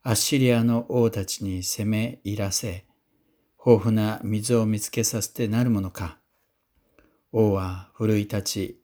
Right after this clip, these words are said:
崩れていた城壁をすべて改修し、その上に櫓を立て上げ、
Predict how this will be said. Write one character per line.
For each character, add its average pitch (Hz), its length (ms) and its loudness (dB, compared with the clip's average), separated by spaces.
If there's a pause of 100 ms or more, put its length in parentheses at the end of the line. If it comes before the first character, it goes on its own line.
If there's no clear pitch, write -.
崩 113 320 2
れ 104 40 -2
て 104 140 -4
い 95 100 -4
た 98 160 -4
城 107 180 0
壁 107 340 -2
を 104 140 -2
す - 180 2
べ 110 120 0
て 104 140 -10
改 104 200 -6
修 104 200 -6
し、 107 380 -6 (420)
そ - 220 0
の 120 200 6
上 117 300 2
に 104 160 2
櫓 107 380 0
を 101 80 -4
立 101 200 -8
て 110 140 -2
上 104 100 -2
げ、 92 260 -6